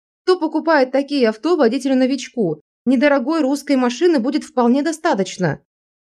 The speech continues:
«В отпуск только на русский юг, машина тоже только русская», – посмеялся князь. «Да ты у нас патриотка.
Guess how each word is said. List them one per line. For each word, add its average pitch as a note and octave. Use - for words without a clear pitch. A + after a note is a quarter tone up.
«В D3+
отпуск A#3
только F#3+
на F#3
русский F3+
юг, G#3
машина G3+
тоже C4
только B3+
русская», – A#3+
посмеялся F#3
князь. E3
«Да F3+
ты G3
у A3+
нас C#4
патриотка. A3+